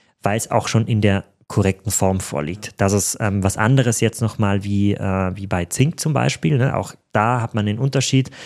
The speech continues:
aber bei, äh, bei Eisen geht's auch vor allem um diese, um diese Kombination mit dem Hämoglobin und, äh, was man dann direkt eben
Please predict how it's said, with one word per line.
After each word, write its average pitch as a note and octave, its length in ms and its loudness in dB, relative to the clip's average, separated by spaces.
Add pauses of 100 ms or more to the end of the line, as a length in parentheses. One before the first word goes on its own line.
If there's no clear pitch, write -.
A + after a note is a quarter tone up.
(320)
aber G2+ 260 2
bei, F#2 440 2
äh, F#2+ 200 -2
bei F2+ 180 0
Eisen G#2 300 2
geht's G2+ 160 0
auch F#2+ 160 -4
vor - 180 -2
allem G2+ 240 2
um F#2+ 140 0
diese, F#2+ 240 0
um F2+ 80 -2
diese F#2+ 180 -2
Kombination G2 580 0
mit G2+ 140 2
dem F#2+ 100 0
Hämoglobin F#2+ 680 0 (420)
und, F#2 460 0
äh, G#2 80 -6
was F#2+ 180 -2
man F#2+ 100 2
dann F2+ 120 0
direkt F2 480 -4 (100)
eben F2 320 -2